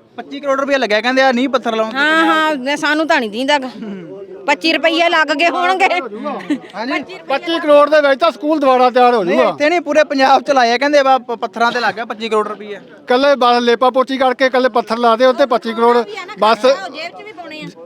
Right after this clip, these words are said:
Speaker 3: ਇਹ, ਇਹ ਕ੍ਰਾਂਤੀ ਥੋੜ੍ਹੀ ਆ। ਅਸੀਂ ਦੋ ਹਜ਼ਾਰ ਅਠਾਰਾਂ ਦੇ ਵਿੱਚ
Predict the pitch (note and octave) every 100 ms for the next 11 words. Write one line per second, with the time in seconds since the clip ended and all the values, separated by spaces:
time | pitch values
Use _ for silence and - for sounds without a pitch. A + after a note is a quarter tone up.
0 | - C4+ C#4 C#4 C4+ - - C4 C4 A#3+
1 | G#3+ B3+ A3+ B3+ E3+ - - - G#3+ G#3+
2 | A3 A3 C4 A#3 A#3 C4 A#3 E3 F#3+ A3
3 | A3 F3 E3